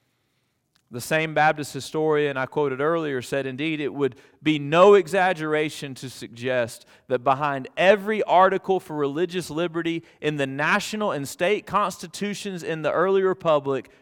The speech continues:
there were Baptists." Think about that with me. Thirteen colonies. We, we like to think that, like, all the colonies were united,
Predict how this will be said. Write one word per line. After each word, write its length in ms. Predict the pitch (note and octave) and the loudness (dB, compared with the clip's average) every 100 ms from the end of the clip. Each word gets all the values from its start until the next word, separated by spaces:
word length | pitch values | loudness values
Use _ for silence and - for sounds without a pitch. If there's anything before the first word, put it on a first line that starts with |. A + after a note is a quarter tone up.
| _ | _
there 480 | C3 C#3 D3 C#3+ C#3+ - | -2 0 2 0 -4 -6
were 480 | B2+ B2+ B2+ B2 A#2 _ - | -2 0 2 0 -4 _ -4
Baptists." 800 | A2+ G2+ - C2 - - - _ _ _ _ _ _ _ _ _ | -4 -4 -10 -18 -18 -20 -20 _ _ _ _ _ _ _ _ _
Think 240 | - A3 | -2 0
about 220 | G#3+ D3+ A#2+ | 4 4 4
that 180 | A2 | 0
with 140 | G2 E2+ | -2 -8
me. 180 | F2 _ _ _ _ - | -16 _ _ _ _ 4
Thirteen 480 | F#3+ G#3+ A3 A#3 | 4 4 -4 -6
colonies. 560 | A3 G3+ E3 C3 G#2+ G#2 | 0 4 4 2 -4 0
We, 160 | E3+ E3+ | 0 2
we 180 | F#3+ | 2
like 260 | A3+ A3+ A3 | 6 4 4
to 60 | G3+ | -2
think 320 | A3 A3 D3+ | 0 -2 -2
that, 120 | D#3 | 2
like, 180 | D#3 D3+ | 2 6
all 220 | E3+ F#3+ | 6 6
the 80 | F3 | 4
colonies 500 | F3 F3+ F3+ F3 D3 | 4 4 4 2 -2
were 100 | D#3+ | -4
united, 500 | D3+ D3+ F3 D3+ | -2 0 0 0